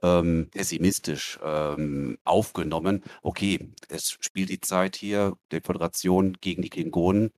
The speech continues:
die kriegerische Zeit, die davor in anderen Serien mal als, ich sag mal, thematisch mal erwähnt wurde so, aber diesmal ist man ja richtig in diese Materie reingestiegen und,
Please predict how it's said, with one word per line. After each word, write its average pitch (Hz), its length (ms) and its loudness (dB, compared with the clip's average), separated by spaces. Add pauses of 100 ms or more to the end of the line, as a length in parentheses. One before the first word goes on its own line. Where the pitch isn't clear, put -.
die 87 80 -8
kriegerische 98 540 -4
Zeit, 104 320 -2 (320)
die 92 60 -10
davor 98 600 6
in 87 140 0
anderen 98 260 2
Serien 95 520 0 (380)
mal - 520 0
als, 92 320 -4 (400)
ich - 100 -12
sag - 120 -4
mal, 87 100 2
thematisch 87 640 0
mal 85 180 0
erwähnt 82 640 -2
wurde 76 300 -4
so, 95 240 -2
aber 82 160 0
diesmal 95 380 0
ist - 200 -4
man 87 140 4
ja 82 100 2
richtig 90 420 -4
in 87 60 -4
diese 82 160 -4
Materie 80 460 -6
reingestiegen 85 640 -4
und, 85 240 -2